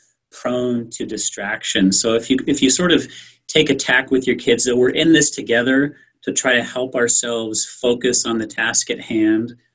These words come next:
So helping them understand research around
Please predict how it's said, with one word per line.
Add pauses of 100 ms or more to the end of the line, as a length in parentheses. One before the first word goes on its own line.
(360)
So
helping
them
understand
research
around